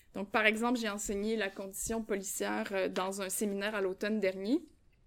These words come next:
où on a traqué l'effet police dans les textes de fiction, puis écrit à partir d'expériences de surveillance provoquées. Le traitement de la narration était au centre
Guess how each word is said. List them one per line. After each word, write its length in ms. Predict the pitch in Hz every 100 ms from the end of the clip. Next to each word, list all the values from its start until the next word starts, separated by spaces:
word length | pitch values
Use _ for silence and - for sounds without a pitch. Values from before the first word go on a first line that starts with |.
| - -
où 140 | 240 233
on 100 | 220
a 100 | 214
traqué 440 | - 233 240 277
l'effet 300 | 226 233 233
police 380 | 226 208 233 214
dans 120 | 196
les 100 | 190
textes 260 | 208 202 202
de 60 |
fiction, 540 | 190 - - 226 269 -
puis 200 | - 240
écrit 460 | - 208 - 240 -
à 80 |
partir 340 | 202 196 - 240
d'expériences 580 | 196 - 190 196 220 208
de 100 | 185
surveillance 680 | - 208 196 185 190 214 -
provoquées. 560 | - 208 180 - - - _ - - - - - - - _
Le 120 | - 202
traitement 380 | 240 233 262
de 60 | 285
la 80 | 233
narration 400 | 214 208 226 240
était 160 | 233
au 100 | 196
centre 380 | 190 226 226 -